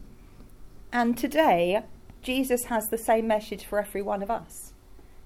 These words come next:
Today, Jesus extends his mercy to you.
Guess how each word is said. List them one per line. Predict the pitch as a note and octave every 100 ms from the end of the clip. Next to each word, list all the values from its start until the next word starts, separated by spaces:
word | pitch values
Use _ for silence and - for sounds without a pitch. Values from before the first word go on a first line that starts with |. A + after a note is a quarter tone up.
| -
Today, | B3+ B3+ G#3+ G3 A3 A#3 - - -
Jesus | - A#3+ B3 C4 -
extends | A#3+ - - G#3 G#3+ G#3+
his | - A#3+ A#3+
mercy | A3 G#3 G#3 - G3 F#3+
to | - G#3+
you. | G3+ F3+ E3+